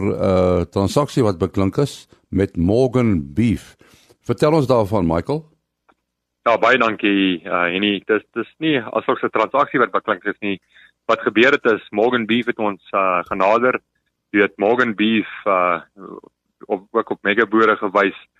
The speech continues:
Speaker 2: Hulle het 'n vliegtuig wat, uh, amper elke week uitgaan, uh, na, uh,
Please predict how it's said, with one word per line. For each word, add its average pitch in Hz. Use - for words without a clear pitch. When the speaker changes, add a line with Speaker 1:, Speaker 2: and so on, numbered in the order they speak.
Speaker 2:
Hulle 113
het -
'n 117
vliegtuig 135
wat, 117
uh, 101
amper 120
elke 123
week 110
uitgaan, 107
uh, 90
na, 101
uh, 92